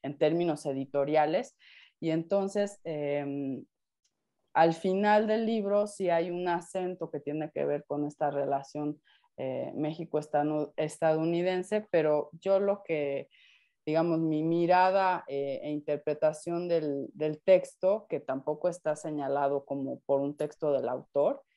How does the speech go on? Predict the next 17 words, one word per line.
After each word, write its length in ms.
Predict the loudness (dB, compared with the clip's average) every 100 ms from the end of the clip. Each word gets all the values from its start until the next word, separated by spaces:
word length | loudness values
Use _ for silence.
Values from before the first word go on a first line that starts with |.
| _ _ _ -4
es 300 | -2 -2 -4
que 400 | 0 2 2 2
él 240 | 2 2
parte, 720 | 2 4 4 2 -2 -2 -4 -6
pues, 160 | -6 -4
de 120 | -4
su 120 | -4
experiencia 960 | -6 0 2 2 0 0 0 -2 -2 -4
como, 520 | -8 -6 -6 -8 -10 -16 _ _ -10
eh, 380 | -6 -4 -6 -6 2
quien 220 | 4 6
documenta 1080 | 4 4 _ -4 -2 2 0 0 -2 0 2
desde, 600 | 0 -2 -4 -4 -4 -8
desde 300 | -8 0 2
el 160 | 6 8
ojo 560 | 8 8 4 2 2
contemporáneo 920 | -2 -4 -4 -2 0 0 -2 -4 -6